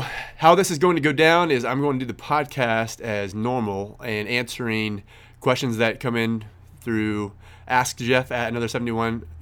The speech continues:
dot com. If you wanna ask me a question, you can go to another seventy-one dot com, click in the upper right-hand corner, click Ask Jeff, and it will appear in a future edition of the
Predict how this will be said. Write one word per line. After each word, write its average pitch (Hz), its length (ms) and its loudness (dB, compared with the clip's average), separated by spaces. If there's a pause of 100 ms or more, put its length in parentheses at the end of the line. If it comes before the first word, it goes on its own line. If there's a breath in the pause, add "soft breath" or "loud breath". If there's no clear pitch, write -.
dot 117 240 0
com. 120 380 -2
If 120 100 -8
you 190 80 2
wanna 180 140 4
ask 160 280 4
me 180 80 2
a 147 60 0
question, 156 340 0
you 135 60 -2
can 135 100 2
go 131 40 2
to 135 100 -6
another 127 160 0
seventy-one 120 480 -4
dot 113 220 -2
com, 127 240 -4
click 131 180 -6
in 117 60 -4
the 113 80 -4
upper 127 200 -2
right-hand 127 360 0
corner, 139 220 -2
click 123 220 -8
Ask 117 380 -4
Jeff, 143 320 2 (460 loud breath)
and 139 80 0
it - 20 6
will 165 140 6
appear 160 340 4
in 139 140 4
a 131 80 4
future 131 260 -4
edition 120 280 -4
of 101 100 -4
the 104 80 -8